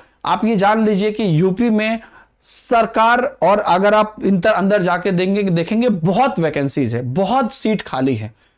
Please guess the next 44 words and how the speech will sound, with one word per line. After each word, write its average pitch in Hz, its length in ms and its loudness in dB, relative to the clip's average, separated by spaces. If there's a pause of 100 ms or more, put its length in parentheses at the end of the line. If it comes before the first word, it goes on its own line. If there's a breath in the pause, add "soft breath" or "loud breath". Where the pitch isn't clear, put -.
(140)
तो 196 60 2
उनको 233 260 2
करानी 208 400 0
ही 214 180 0
के 190 140 -4
करानी 123 460 -4
है। 104 100 -8 (300 loud breath)
वो 226 80 2
सरकार, 247 560 0
मतलब 233 480 -2
क्या 220 120 0
बोलिएगा, 214 440 0
सरकार 196 680 -4
तो 233 140 -2
चलिए 226 260 0
बहुत 196 440 -2
प-, 151 600 0
रणनीति 226 440 2
करती 180 340 -2
है, 147 180 -4 (420 soft breath)
एक 262 260 -2
कोई 302 280 0
भी 311 120 2
छोटा 262 340 0
आदमी 262 260 2
भी 262 240 0
ये 214 200 -2
बात 220 200 2
जानता 180 400 0
है 190 220 -2 (260 loud breath)
कि 202 60 -2
अगर 214 280 0
सरकार 208 400 0
वैकेंसी 202 420 0
नहीं 214 200 0
निकालेगी 208 640 0
तो - 480 0
उनको 226 320 0
इलेक्शन 214 400 -2
पे 208 60 -2
बहुत 214 240 2
बुरा 202 220 4
प्रभाव 143 440 -4
पड़ेगा, 110 340 -4